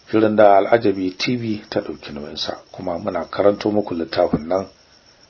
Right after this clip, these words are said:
Rabo Ajali, wanda Hawa'i Usman Jidda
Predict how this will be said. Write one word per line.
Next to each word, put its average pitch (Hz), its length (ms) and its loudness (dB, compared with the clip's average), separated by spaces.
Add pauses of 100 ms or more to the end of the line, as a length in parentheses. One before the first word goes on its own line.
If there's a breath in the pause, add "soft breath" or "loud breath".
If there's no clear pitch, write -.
(120)
Rabo 101 640 2
Ajali, - 540 -2 (760)
wanda 92 220 -2
Hawa'i 101 500 0
Usman 80 500 -8
Jidda 85 400 -6